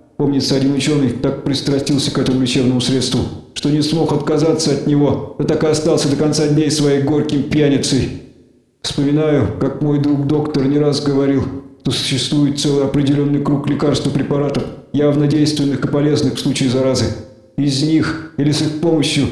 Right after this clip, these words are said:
врачи могли делать бесконечно разнообразные снадобья, подобно тому, как звонари могут составить несколько сот разнообразных мелодий, меняя звук и порядок всего шести колоколов. И все эти снадобья действительно полезны.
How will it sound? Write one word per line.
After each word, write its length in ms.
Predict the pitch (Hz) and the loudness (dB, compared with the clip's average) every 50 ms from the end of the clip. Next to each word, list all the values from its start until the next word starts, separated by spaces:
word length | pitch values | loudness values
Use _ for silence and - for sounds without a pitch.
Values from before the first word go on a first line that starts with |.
| 120 - - | -4 -8 -6
врачи 400 | - 123 135 147 147 - - 170 | -2 0 0 0 0 0 0 0
могли 300 | 156 147 147 151 151 151 | 2 2 2 2 2 2
делать 260 | 147 165 165 156 151 | 2 2 2 2 2
бесконечно 580 | 139 143 147 - - 165 165 165 143 123 - 156 | 2 2 0 0 0 0 0 0 0 0 0 0
разнообразные 680 | 151 143 - 147 147 151 151 156 156 151 - 160 156 143 | 0 0 2 2 2 2 2 2 2 2 2 2 0 0
снадобья, 560 | - 165 160 156 151 143 135 135 131 123 123 - - - - - - - - | 0 0 2 2 2 2 2 2 2 0 0 -4 -8 -12 -16 -20 -16 -6 -4
подобно 320 | 135 135 143 143 143 143 | -2 0 2 2 2 2
тому, 280 | 127 143 143 151 151 147 | 2 2 2 2 2 2
как 200 | 147 139 127 120 | 2 2 2 2
звонари 400 | 120 123 135 139 143 147 147 143 | 2 2 2 2 2 2 4 4
могут 340 | 139 139 139 135 - - - | 4 4 2 0 0 0 0
составить 500 | 151 143 127 - 156 147 147 135 139 - | 0 0 0 0 0 2 2 2 0 0
несколько 420 | 151 147 147 - 131 - - 147 | 0 0 0 0 -2 -2 -2 -2
сот 260 | - - 151 131 143 | 0 0 0 0 0
разнообразных 720 | 139 131 123 135 143 139 139 147 151 147 131 143 139 117 - | 0 0 0 0 0 2 2 2 2 2 2 0 0 0 0
мелодий, 640 | - 147 151 151 151 143 123 - 101 - - - - - | 0 2 2 4 4 4 4 2 0 -2 -4 -8 -4 -2
меняя 360 | 135 139 147 143 143 143 139 | 0 2 2 2 2 0 0
звук 300 | 131 - 147 151 139 - | 0 0 0 0 0 0
и 60 | - | -2
порядок 400 | - - 143 143 147 135 - - | 0 0 2 2 2 2 2 0
всего 260 | - - 151 147 147 139 | 0 0 0 2 2 2
шести 320 | 143 143 139 - - 151 | 2 0 -2 -2 -2 -2
колоколов. 560 | 143 143 143 139 135 135 139 139 143 143 - - - - - - - - - - _ - | 0 0 0 0 2 2 2 2 2 2 0 -2 -6 -10 -14 -18 -20 -20 -20 -12 _ -4
И 60 | 123 | -4
все 380 | 113 - - 156 156 156 156 | -2 -2 0 0 2 2 2
эти 160 | 147 127 151 143 | 2 2 0 0
снадобья 540 | - - 160 156 151 143 139 139 143 147 | 0 0 0 2 2 2 2 2 2 2
действительно 680 | 143 143 151 147 - - 165 160 151 - 147 143 143 127 | 2 2 2 0 0 0 0 0 0 0 0 0 0 0
полезны. 500 | - 143 139 139 143 135 120 101 120 117 | 0 0 2 2 2 2 2 2 2 0